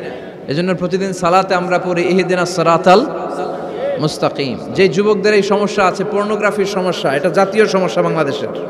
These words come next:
বাংলাদেশের জাতীয় রোগের নাম diabetics। জাতীয় রোগের নাম কি? আর যুবক যার জাতীয় সমস্যা হচ্ছে কি?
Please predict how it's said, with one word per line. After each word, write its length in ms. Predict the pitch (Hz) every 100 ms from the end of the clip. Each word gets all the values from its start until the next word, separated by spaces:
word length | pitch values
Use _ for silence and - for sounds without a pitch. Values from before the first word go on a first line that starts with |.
| - - - - - - 131
বাংলাদেশের 500 | 165 196 202 220 180
জাতীয় 340 | 202 220 226
রোগের 260 | 220 220 220
নাম 240 | 226 208
diabetics। 760 | 202 202 196 185 147 - - - - - - - -
জাতীয় 280 | 175 175 202
রোগের 220 | 202 196
নাম 180 | 202 190
কি? 180 | 180 139 - - - - - - - - - - - - -
আর 100 | 156
যুবক 340 | 143 190 202
যার 200 | 185 214
জাতীয় 360 | 180 180 214 214
সমস্যা 380 | 208 202 - 208
হচ্ছে 440 | 196 240 233 285 214 - - - - - - -
কি? 260 | 185 165